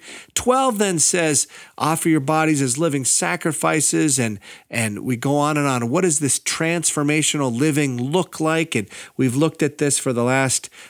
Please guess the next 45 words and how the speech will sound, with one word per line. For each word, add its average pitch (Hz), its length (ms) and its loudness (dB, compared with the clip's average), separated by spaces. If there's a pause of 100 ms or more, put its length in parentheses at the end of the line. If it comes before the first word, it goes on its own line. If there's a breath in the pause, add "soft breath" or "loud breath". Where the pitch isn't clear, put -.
uh, 110 180 -2
few 185 400 0
weeks 180 420 2
as 117 240 -2
we've 117 280 -2
looked 135 320 -2
at 117 280 -2
what 120 140 -6
does 113 160 -4
that 117 160 -2
mean 120 240 -4
to 110 60 -2
have 110 160 -2
the 107 100 -2
renewing 123 540 0
of 104 100 -4
your 104 140 -2
mind, 151 500 0 (320 loud breath)
and 110 140 -4
then 113 160 -2
talking 120 420 -2
about 104 220 -2
we've 110 180 -2
been 104 220 -4
gifted 156 480 2
so - 160 2
we 107 120 0
can 101 220 -10
give 123 240 0
things 117 300 -4
away. 131 340 2
We 107 160 0
give 131 260 2
away 135 380 2
these 110 260 -2
gifts. - 320 -2 (400 loud breath)
And 127 120 -4
then 139 140 0
lastly, 165 460 2
this 110 220 0
list 139 380 2
of, 107 120 -2
I 104 100 -2
think 180 220 -6
I 107 160 -2